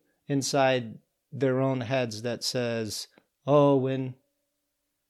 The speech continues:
Grandma talks to me, I'm supposed to look her in the eye and be respectful," or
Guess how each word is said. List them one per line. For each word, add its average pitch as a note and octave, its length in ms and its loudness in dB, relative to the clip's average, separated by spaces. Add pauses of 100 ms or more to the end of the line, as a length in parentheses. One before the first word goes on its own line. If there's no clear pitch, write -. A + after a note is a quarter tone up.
(180)
Grandma C#3+ 400 2
talks D3 380 2
to C#3 80 -2
me, B2+ 200 -2
I'm B2+ 140 -2
supposed C#3 360 -2
to D3 60 0
look D3 220 0
her C#3 180 4
in C#3 80 2
the D3 120 0
eye B2+ 300 0
and B2 340 -2
be B2+ 160 0
respectful," B2 880 -2
or A2 280 -4